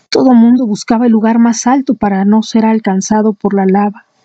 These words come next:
Lugares como Bellas Artes, Xotepingo, Polanco, estaba todo colapsado. La gente ya no cabía en el metro ni en las calles. Ella y su familia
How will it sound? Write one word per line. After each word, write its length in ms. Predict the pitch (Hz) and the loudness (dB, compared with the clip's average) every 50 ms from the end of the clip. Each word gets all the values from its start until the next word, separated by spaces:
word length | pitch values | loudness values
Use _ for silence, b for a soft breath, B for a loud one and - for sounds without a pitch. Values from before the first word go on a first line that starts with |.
| _ _ _ _ _ _ _ _ _ - | _ _ _ _ _ _ _ _ _ 0
Lugares 520 | - 196 202 202 208 208 220 233 214 - | 2 2 2 2 2 0 0 0 -2 -2
como 240 | - 220 196 196 196 | -2 0 0 2 2
Bellas 340 | 196 185 185 202 190 - - | 0 0 0 -2 -2 -2 -2
Artes, 480 | 214 208 214 226 226 220 - 214 180 - | -2 0 0 -2 -2 -2 -2 -4 -4 -2
Xotepingo, 720 | 220 208 208 202 196 - 240 226 240 240 240 240 226 220 | -4 -4 -4 -4 -4 0 2 4 4 4 4 4 2 0
Polanco, 640 | 208 - 220 202 202 214 233 240 240 226 - 208 208 | -2 -2 -2 0 0 0 0 0 0 0 0 0 -2
estaba 380 | 196 - - - 254 240 262 247 | -2 -2 -2 -2 -2 0 -2 -2
todo 300 | - - 254 262 262 233 | 0 0 0 0 0 -2
colapsado. 720 | - 233 214 196 208 208 - - - 226 220 214 220 202 - _ _ B B B B B B B B B B | -2 -2 -2 -2 -2 -4 -4 -4 -2 -2 -2 -2 -4 -8 -12 _ _ B B B B B B B B B B
La 80 | B 226 | B -2
gente 400 | - - 240 240 247 233 269 240 | 0 2 2 2 2 2 0 0
ya 140 | 214 233 240 | 0 2 2
no 160 | 254 285 277 | 2 0 0
cabía 480 | - 240 226 220 220 226 254 285 277 254 | 0 0 0 2 2 2 2 2 2 2
en 140 | 220 202 | 2 2
el 120 | 208 202 196 | 2 2 4
metro 440 | 208 220 226 226 - - 233 233 226 | 4 4 2 0 0 0 2 4 4
ni 160 | 214 208 202 | 4 4 2
en 100 | 196 190 | 0 0
las 180 | 185 180 - | -2 -6 -6
calles. 560 | - - 220 214 202 202 196 - _ - - - - _ _ _ _ _ _ _ _ _ _ _ _ _ _ _ _ _ _ _ _ | -4 -2 -2 -2 -2 -4 -8 -10 _ -20 -20 -20 -20 _ _ _ _ _ _ _ _ _ _ _ _ _ _ _ _ _ _ _ _
Ella 300 | - 247 247 240 220 240 | -2 0 0 2 2 0
y 60 | 233 | 0
su 140 | 208 - 226 | -2 -2 -4
familia 680 | - - 214 208 208 220 240 247 240 240 247 277 294 | -4 -2 0 2 4 4 4 4 2 0 0 -4 -6